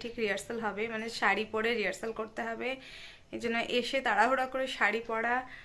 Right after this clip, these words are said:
আর সা-, তার থেকে বড় কথা আমি শাড়ি পরতে পারি না। হ্যাঁ, তো অনুষ্ঠান করি কিন্তু এখন অবধি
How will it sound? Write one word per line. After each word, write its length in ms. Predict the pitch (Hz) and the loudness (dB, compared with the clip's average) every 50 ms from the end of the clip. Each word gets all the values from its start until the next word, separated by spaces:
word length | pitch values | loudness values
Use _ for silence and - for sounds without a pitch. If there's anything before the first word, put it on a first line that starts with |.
| - - - - 208 | -18 -16 -6 2 4
আর 100 | 208 208 208 214 214 - | 6 6 6 4 0 -2
সা-, 120 | - - - | -4 0 4
তার 120 | 220 220 214 | 4 4 4
থেকে 140 | - 262 262 220 214 220 | 4 0 -2 0 2 4
বড় 140 | 220 220 226 226 233 | 6 6 6 4 0
কথা 160 | 240 240 247 240 214 | -2 0 2 2 2
আমি 100 | 214 214 220 - | 2 0 -2 -2
শাড়ি 180 | - 196 185 190 - | -2 -2 -2 -2 -6
পরতে 180 | - 214 - - - | -8 -10 -10 -6 -4
পারি 180 | 220 214 190 196 185 185 | -2 -2 -2 -2 -2 0
না। 60 | 220 214 - - - - - - - - - - - - - - - - - 226 | 0 0 0 -2 -4 -12 -18 -20 -20 -20 -18 -14 -10 -8 -8 -8 -8 -4 2 8
হ্যাঁ, 220 | 214 220 240 240 226 - | 10 12 12 12 12 8
তো 60 | 240 247 254 247 247 - - - - 214 | 6 6 6 6 4 0 -10 -8 -6 -4
অনুষ্ঠান 320 | 214 214 - - 262 247 254 254 | -4 -2 0 2 2 2 2 2
করি 220 | 262 240 226 226 240 294 349 - - | 2 4 4 4 2 0 -2 -4 -4
কিন্তু 260 | - 226 220 214 - 240 240 220 202 | -4 -4 -4 -4 -4 -6 -4 -4 -4
এখন 140 | 202 - 220 226 | -4 -4 -4 -4
অবধি 200 | 226 208 - 254 | -4 -6 -8 -10